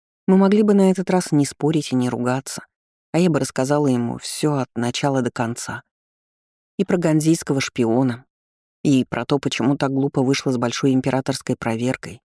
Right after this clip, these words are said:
Затем призналась бы, что хочу перевестись на Прат в свою старую академию. Если он настолько ко мне добр, быть может, прислушается ко мне хотя бы на этот раз. Вместо этого я прислушалась к самой себе.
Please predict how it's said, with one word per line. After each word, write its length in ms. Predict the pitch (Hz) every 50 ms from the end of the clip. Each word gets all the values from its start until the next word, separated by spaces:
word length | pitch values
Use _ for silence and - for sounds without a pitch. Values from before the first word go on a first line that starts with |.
| _ _ _ _ _ _ _ _ _ _ _ _ _ _ -
Затем 360 | 175 170 180 175 - 226 220
призналась 520 | 190 - 175 170 180 180 180 185 175 160 143
бы, 100 | 147 139
что 160 | - - 156
хочу 240 | - 165 165 - 190
перевестись 600 | - 185 165 160 147 151 - - - 170 - -
на 160 | 151 147 143
Прат 320 | - - - 151 151 143 -
в 80 | -
свою 260 | - - 131 131 127 123
старую 420 | 123 - - 143 143 143 131 127
академию. 680 | 117 113 - 127 123 123 131 139 139 135 131 123 117 - _ _ _ _ _ _ _ _ _ _ _ _ _ _ -
Если 360 | - 143 139 127 - - 120
он 80 | 120 123
настолько 420 | 127 123 - - 131 131 - 123
ко 140 | - 135 127
мне 220 | 135 139 135 131
добр, 500 | 127 135 139 151 156 156 147 123 127 117
быть 320 | 113 113 123 131 - - -
может, 380 | 135 131 135 135 131 131 -
прислушается 680 | - - 131 - - - - - 139 127 - - -
ко 160 | - - 120 120
мне 160 | 120 117 120
хотя 280 | - - 123 - 127
бы 100 | 110 120
на 240 | 120 120 123 139 147
этот 200 | 143 - 104 -
раз. 320 | - - - - - - - _ _ _ _ _ _ _ _ _ _ _ _ _ _ _ _ _ _ _ _ _ _ _ _ _ _ _ _ _ -
Вместо 420 | 165 165 175 175 170 - - 180
этого 220 | 180 180 - 175
я 180 | 170 160 160 147
прислушалась 680 | - - 147 - - - 160 - - 139 143 135 - -
к 80 | -
самой 320 | - - 139 131 135 135 131
себе. 440 | - - - 139 135 127 123 -